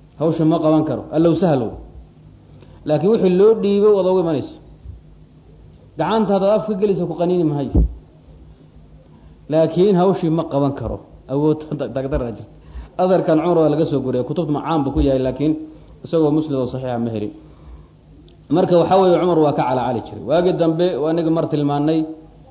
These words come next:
niman laga fiican yahay xagga dhaqanka diineed. Laakiin hawsha loo dhiiba, loo dhiiba qabanaya oo ka adag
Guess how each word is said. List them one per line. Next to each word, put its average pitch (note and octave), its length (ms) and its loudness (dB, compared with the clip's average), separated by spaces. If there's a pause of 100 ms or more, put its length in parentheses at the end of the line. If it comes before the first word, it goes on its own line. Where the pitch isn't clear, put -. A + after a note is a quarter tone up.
(260)
niman E3 280 0
laga E3 180 2
fiican D3+ 300 -2
yahay C#3 140 -2
xagga C#3+ 180 -2
dhaqanka C3+ 360 -4
diineed. A#2 360 -4 (540)
Laakiin C#3 280 0
hawsha F3 380 2
loo E3+ 260 2
dhiiba, D3 360 2 (440)
loo E3+ 160 0
dhiiba D#3 240 2
qabanaya D3 420 0 (240)
oo C#3+ 140 0
ka - 160 -4
adag B2+ 240 -4